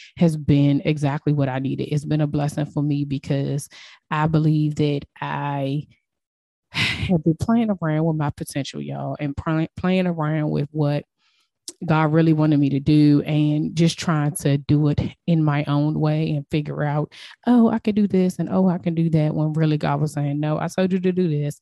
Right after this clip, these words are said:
I've been told you to do that. And you keep playing with me, we,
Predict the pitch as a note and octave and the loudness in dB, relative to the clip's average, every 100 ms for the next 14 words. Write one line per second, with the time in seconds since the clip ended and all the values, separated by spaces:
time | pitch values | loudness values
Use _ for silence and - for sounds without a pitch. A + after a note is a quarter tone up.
0 | - D3 D#3 F#3+ F#3 E3 D#3+ D#3 C#3+ C#3+ | -10 -2 2 2 2 0 0 0 0 -2
1 | C#3 C#3 C#3+ - - - _ D#3 C#3+ D#3 | -2 -4 -10 -14 -20 -20 _ -2 0 -2
2 | - F3 - A3+ C4 A#3 D#3 D3+ D3 D3 | -2 -2 0 0 2 2 0 0 0 0
3 | D3+ D3 _ _ _ _ - D#3 D3+ | -2 -6 _ _ _ _ -12 -4 0